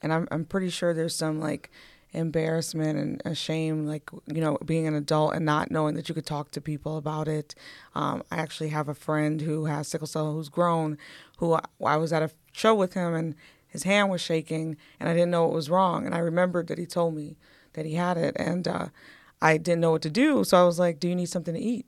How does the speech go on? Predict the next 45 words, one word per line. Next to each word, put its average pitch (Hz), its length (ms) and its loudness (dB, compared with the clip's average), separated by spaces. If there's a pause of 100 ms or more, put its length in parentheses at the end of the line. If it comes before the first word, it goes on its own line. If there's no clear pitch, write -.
(120)
Do - 80 -6
you 196 60 0
need 165 140 0
something 165 180 -2
to 165 80 -4
drink?" 185 340 2
I - 80 0
didn't 185 220 0
know, 165 280 -2 (360)
like, 156 140 -4
how 165 100 2
to 160 60 0
help 165 200 0
him. 160 120 -4
And 160 100 -4
he, 156 100 -10 (200)
he - 80 -6
said, 175 180 0
"Yeah, 175 80 2
if 160 100 -2
you 175 80 -4
could 165 140 -4
just 156 160 -8
get 165 140 -6
me 156 100 -8
something 156 340 -8
to - 60 -6
eat." 170 300 -8 (500)
And 160 100 0
I 160 100 -2
was 151 140 -8
like, 156 200 -8
"Wow, 151 300 -4
like, 156 220 -6
I - 80 0
wish 165 220 0
I 165 80 -2
knew 156 160 -4
more 147 420 -4 (480)
so - 140 -6
that 160 60 2
I 151 80 0
can 156 120 -2
help 160 200 -2
him," 151 260 -4